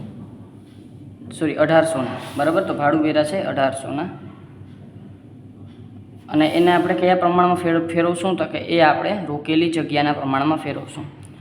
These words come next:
અને રોકેલી જગ્યાનું પ્રમાણ છે આપણી પાસે પાંચ જેમ ચાર, બરાબર છે? તો ડાયરેક્ટ હું અઢારસો ને નવ વારે ડિવાઈડ કરી નાખું. અઢારસો ભાગ્યા નવ, એટલે કે નવ દુ અઢાર, બસો રૂપિયા, અને એને આપણે પાંચ જેમ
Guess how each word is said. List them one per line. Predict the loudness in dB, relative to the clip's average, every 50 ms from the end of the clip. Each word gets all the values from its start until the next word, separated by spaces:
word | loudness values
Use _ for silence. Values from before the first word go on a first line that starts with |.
| -10 -4
અને | 0 2 2
રોકેલી | 2 0 0 2 6 6 6 6
જગ્યાનું | 6 4 4 4 4 4 4
પ્રમાણ | 4 4 4 4 4 4
છે | 4 2
આપણી | 0 0 0 -4
પાસે | -4 -6 -4 -4 -6
પાંચ | -4 -2 0 0 0 0 -2 -6 -8
જેમ | -6 -4 -4 -4 -4 -6 -10 -14 -16 -18 -18 -20 -20 -10 -4
ચાર, | -2 -2 -2 -2 -6 -10 -16 -18 -18 -18 -14 -6
બરાબર | -2 0 2 2 2 0
છે? | -2 -4 -8 -8 -10 -10 -8
તો | -4
ડાયરેક્ટ | -2 0 0 2 0 -2 -2 0
હું | 0 0 0 0 -2
અઢારસો | -2 0 0 0 0 0 0 2
ને | 2 4
નવ | 4 4 2 2
વારે | 2 2 2 0 -2
ડિવાઈડ | -4 -4 -4 -4 -6 -6 -6
કરી | -4 -2 -2
નાખું. | -2 -2 -2 -6 -8 -10 -12 -14 -18 -18 -18 -20 -20 -20 -18 -18 -20 -20 -20 -20 -20 -20 -20 -20 -20 -20 -20 -20 -20 -20 -20 -20 -20 -20 -20 -20 -20 -20 -20 -20 -20 -18 -18 -18 -14 -12
અઢારસો | -8 -4 -2 -2 -2 0 -2 -4 -4
ભાગ્યા | -2 -2 -2 0 0 0 0 0 -4 -8 -8 -6
નવ, | -4 -4 -4 -4 -6 -8 -12
એટલે | -10 -10 -8 -8
કે | -6
નવ | -4 -2 -2 -2 0
દુ | 0 0
અઢાર, | 0 0 2 0 0
બસો | 0 -2 -4 -4 -2 -4
રૂપિયા, | -4 -2 -4 -4 -2 -2 -2 -4 -6 -4
અને | -4 -4 -2
એને | 0 2 2 2 4
આપણે | 2 0 0 -2 -4 -6
પાંચ | -4 -2 0 2 4 4 2 0 -4 -4
જેમ | -4 -2 -2 -2 -4